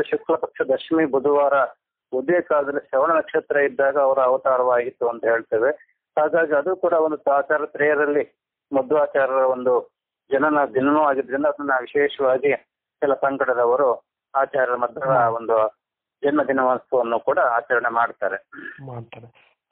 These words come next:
Speaker 2: So ಇಲ್ಲಿಗೆ
Speaker 1: ಹ್ಮ್.
Speaker 2: ಈ ರೀತಿ ಒಂದು ಹತ್ತು ದಿನಗಳ ಏನು, ಆ, ಒಮ್ಮ-, ನವರಾತ್ರಿ ಉತ್ಸವ,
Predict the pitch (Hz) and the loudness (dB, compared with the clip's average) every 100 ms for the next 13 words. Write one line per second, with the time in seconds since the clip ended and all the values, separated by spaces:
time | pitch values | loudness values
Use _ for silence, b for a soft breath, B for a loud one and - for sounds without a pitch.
0 | 165 170 160 170 175 165 175 170 170 190 | 0 0 2 0 0 2 2 2 0 0
1 | 180 147 147 135 131 - 156 143 139 139 | 0 0 -2 -4 -6 -6 -4 -2 0 0
2 | 127 127 - 139 131 123 117 113 113 139 | -2 -6 -4 -2 -2 -4 -6 -14 -12 -12
3 | 123 120 120 B B _ _ - 135 135 | -12 -16 -16 B B _ _ -10 -8 -8
4 | 131 - 131 131 143 147 139 143 131 - | -12 -10 -6 0 0 0 0 -2 -2 -4
5 | 135 | -2